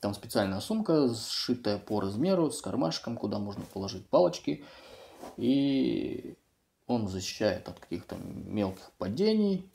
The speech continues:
и, э, осадков. Ну, также для хранения хорошо и для перемещения инструмента. А, ссылочка есть ссылочка будет на сайт. Вот у нас тут гром гремит.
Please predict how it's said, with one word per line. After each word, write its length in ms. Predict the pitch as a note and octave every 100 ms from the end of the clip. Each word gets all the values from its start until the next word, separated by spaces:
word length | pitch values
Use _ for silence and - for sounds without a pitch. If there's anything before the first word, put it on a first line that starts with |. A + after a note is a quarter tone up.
| - - _ _ -
и, 440 | C#3 D3+ D3+ - - - -
э, 60 | D#2+ F#2+ - - - - -
осадков. 560 | - D3+ E3 - C3+ - _ _ _ _ _ _ _
Ну, 200 | B3+ G#3+
также 280 | - G#2+ G2
для 140 | G2+
хранения 480 | G2 - B2 F#3+ E3
хорошо 400 | D3 B2 A#2+ B2+
и 180 | B2 E3
для 160 | C3 G#2+
перемещения 600 | - F#2+ F#2+ - - A#1+
инструмента. 500 | A2 - D#2+ F#2 - - - - - _ _ _ _ - - - - - - - - - - - - - -
А, 460 | F2+ F#2+ F#2+ F2+ F2
ссылочка 560 | - F3 C#3 B2 -
есть 480 | G2+ G#2+ - - - - - - - - - - - - - - - - - -
ссылочка 420 | - F3 B2+ B2+
будет 240 | A#2 A#2+
на 120 | B2 A#2
сайт. 400 | - G#3 G#3+ - -
Вот 420 | - - - - -
у 200 | - -
нас 180 | -
тут 220 | - - - - - - - - -
гром 360 | A#2+ A2+ A2+ A2+
гремит. 320 | A2+ G#2+